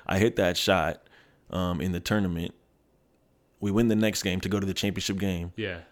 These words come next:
Speaker 1: The championship game, I go oh for ten.
Speaker 2: Oh.
Speaker 1: Charlie goes oh for thirteen.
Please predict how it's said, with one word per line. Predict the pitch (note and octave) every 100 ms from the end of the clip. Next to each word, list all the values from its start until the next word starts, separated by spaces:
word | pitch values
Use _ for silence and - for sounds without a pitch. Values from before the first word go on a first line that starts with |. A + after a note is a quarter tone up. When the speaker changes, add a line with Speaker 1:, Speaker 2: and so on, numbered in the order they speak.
| _
Speaker 1:
The | F#2+
championship | F#2+ A#2+ G#2 G#2 G#2+ F#2+
game, | G#2+ G#2 F#2+ F#2 - _ _ -
I | F2 G2+
go | F#2+ F#2
oh | - G2
for | -
ten. | F#2+ - F2+ F#2 - _ _ - - _ _ -
Speaker 2:
Oh. | A2 G#2+ - -
Speaker 1:
Charlie | - G#2 G#2+
goes | G2+ F#2+ -
oh | G2
for | F#2+
thirteen. | F#2+ F#2+ F2 F#2+ F2